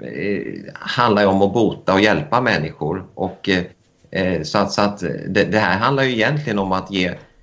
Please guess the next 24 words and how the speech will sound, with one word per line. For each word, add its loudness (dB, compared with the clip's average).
eh, -10
förklaringarna 4
till, -2
eh, -2
plötsliga 2
tillfrisknande. -2
Som 2
läkare 0
kan -4
man -2
ju -6
mycket -4
väl 2
tro 0
att 0
mirakler 0
är -2
möjliga. 2
Så -8
att -6
man, 0
eh, -2
försöker 0
använda 2